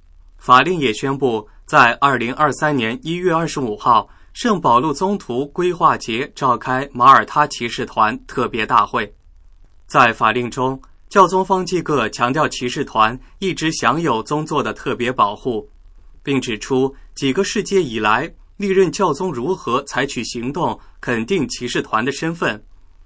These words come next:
维持他的工作运行，帮助克服危机，以及保障骑士团的存在和发展，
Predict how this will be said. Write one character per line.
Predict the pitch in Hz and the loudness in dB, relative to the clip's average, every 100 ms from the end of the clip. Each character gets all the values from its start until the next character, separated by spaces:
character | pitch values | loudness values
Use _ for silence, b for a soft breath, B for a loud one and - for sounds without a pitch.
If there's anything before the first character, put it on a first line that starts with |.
| _ | _
维 | 139 196 | 0 0
持 | - 170 | -2 -4
他 | 185 | -2
的 | 160 | -4
工 | 135 185 | -4 -6
作 | 190 165 | -2 -2
运 | 170 196 | 0 -2
行， | 123 - 110 143 - | -4 -4 -6 -6 -2
帮 | 127 131 | -2 -2
助 | 135 123 | -4 -6
克 | 110 - 120 | -6 -2 -2
服 | 110 117 | -2 0
危 | 135 147 | 0 0
机， | 143 156 160 - - - _ - - | -4 -6 -8 -12 -20 -20 _ -20 -6
以 | 135 135 | -2 -2
及 | 180 | -2
保 | 175 127 117 | 0 2 2
障 | 170 131 | 2 0
骑 | - 135 | -2 -6
士 | 151 | -4
团 | 131 117 | 0 0
的 | 135 | 0
存 | 175 117 113 | -4 -4 -6
在 | 190 139 107 | -2 -4 -4
和 | - 120 | -4 -2
发 | 156 165 | 4 4
展， | 165 107 - | 4 -4 -6